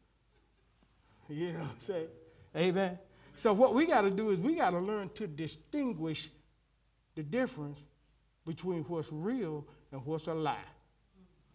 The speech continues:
even within ourselves. Because not only do the, the adversary come from outside,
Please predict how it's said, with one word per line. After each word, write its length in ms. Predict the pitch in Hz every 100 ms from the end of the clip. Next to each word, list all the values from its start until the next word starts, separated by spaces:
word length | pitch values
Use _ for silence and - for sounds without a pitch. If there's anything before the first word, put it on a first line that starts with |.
| _ _ - _ -
even 400 | 226 233 233 196
within 280 | 175 208
ourselves. 540 | 202 196 190 - 220 135 - _ -
Because 320 | 214 247 262
not 220 | 254 277
only 440 | 277 392 403 294 190 - - 175
do 180 | 269
the, 160 | 208 175 - -
the 160 | 190 202
adversary 920 | 294 254 240 - 254 220 185 175 147 - -
come 180 | - 262
from 320 | 208 226 190 -
outside, 560 | 208 208 - 262 359 208